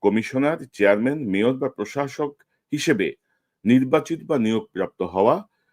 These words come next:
প্রজাতন্ত্রের কোনো চাকরিতে নিয়োগপ্রাপ্ত হওয়া এবং কোনো সরকারি পদে অধিষ্ঠিত থাকার ক্ষেত্রে যোগ্যতা হারাবেন। অর্থাৎ যে মুহূর্তে, আহ, চার্জশিটভুক্ত হলো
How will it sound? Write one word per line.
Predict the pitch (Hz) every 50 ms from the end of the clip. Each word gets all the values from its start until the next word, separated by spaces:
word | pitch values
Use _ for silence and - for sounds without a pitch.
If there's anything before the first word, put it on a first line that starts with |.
| _ _ _
প্রজাতন্ত্রের | 104 113 127 127 160 156 143 160 156 151 139 151 151 127
কোনো | - - 139 165 196
চাকরিতে | 190 - 160 143 - 139 135 135 135
নিয়োগপ্রাপ্ত | 127 120 113 104 107 - 101 95 87 - _ 95
হওয়া | 90 - 90 90 120 170 180 -
এবং | - 117 127 - 160 117 87 73 - _ _ _ _ _ _ _ _
কোনো | - 135 160 208 202
সরকারি | - - 143 135 131 - 127 123 120 113
পদে | - 113 101 107 101
অধিষ্ঠিত | - - 101 107 120 123 - - - 110 - 104 98 -
থাকার | - 90 80 - 87 87
ক্ষেত্রে | - _ - 110 - _ - 147 170 196 - _ _ _ _ _ _ _ 90
যোগ্যতা | 92 104 95 - 98 92 - - 82
হারাবেন। | 82 87 82 82 78 65 71 65 53 - _ _ _ _ _ _ _ _
অর্থাৎ | - 156 151 _ - - - - - _ _ _ _ _ _ _ _ _ _ _ _ _ _ _ _
যে | _ 92 104 127 139 131
মুহূর্তে, | 127 131 131 151 170 - _ _ _ 170 170 170 175 185 180 - _ _ _ _ _ _
আহ, | - - - - -
চার্জশিটভুক্ত | - 110 113 127 - - - 175 165 147 127 127 139 - - _ _ _ 143 147 139 135 131 - - - - - 107
হলো | 110 120 131 143 -